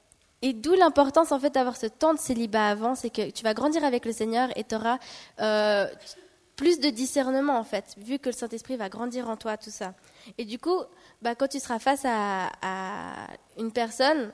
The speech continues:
qui t'intéresse, ben, ce sera plus facile, en fait, pour discerner. Je dis pas que c'est super facile, mais on va dire que ce sera plus facile pour discerner si c'est la bonne personne ou pas. Et, euh, s'il y a quelqu'un qui t'intéresse aussi, ben,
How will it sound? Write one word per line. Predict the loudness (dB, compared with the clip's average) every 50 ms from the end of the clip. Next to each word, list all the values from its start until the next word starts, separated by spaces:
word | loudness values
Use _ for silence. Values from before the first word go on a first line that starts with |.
| -12 -14
qui | -14 -6
t'intéresse, | -4 -4 -4 -4 -4 -4 -2 -2 -2 -2 -2 -4
ben, | -4 -4 -4 -8 -18 -20 -12
ce | -8 -8 0
sera | 2 2 2
plus | 2 0 2
facile, | 4 4 4 4 2 0 0 0
en | 2
fait, | 2 0 -2 -2
pour | -6 -8 -8 -8
discerner. | -6 -6 -6 -4 -2 -2 0 0 0 0 0 2 0 0 -2 -4 -10 -20 _ _ _ _ _ _ _ _ _ _ -10
Je | -10
dis | -2 0
pas | 0 0 0
que |
c'est | -2 -4
super | -6 -4 -2 -2 -2 0
facile, | 0 -2 -2 0 -2 -2 -2 0
mais | 2 0 0 0 -2 -8 -18 -20 -18 -12 -4
on | -2
va | -2 -2
dire | -2 -2
que | -4
ce | -4
sera | -4 -4 -6 -6
plus | -6 -8 -4
facile | 0 0 0 0 -2 -6 -6 -6 -6
pour | -6 -6 -6
discerner | -6 -6 -4 -4 -2 -2 0 -2 -2
si | -4 -6
c'est | -6 -4 -2
la | -2 -2 -2
bonne | -2 -4 -6 -4 -4
personne | -6 -8 -8 -8 -8 -8 -8 -8
ou |
pas. | -10 -10 -12 -12 -12 _ _ _ _ _ _ _ _ _ -20 -20 -20 -20 _ _ _
Et, | -2 0 2 4 4 6
euh, | 6 6 6 6 4 2 -2 -8 -18 -20 -20 _ _ _ _ _ _ _ _ _ _ _
s'il | -16 -8 -2 0 0
y | 0
a | 0
quelqu'un | -2 -4 -4 -2 -4
qui | -4 -4 -6
t'intéresse | -4 -2 -2 -2 -2 -4 -2 -2 -4 -4 -4 -8 -10
aussi, | -12 -12 -10 -10 -10 -6
ben, | -6 -4 -4 -4 -4 -6 -6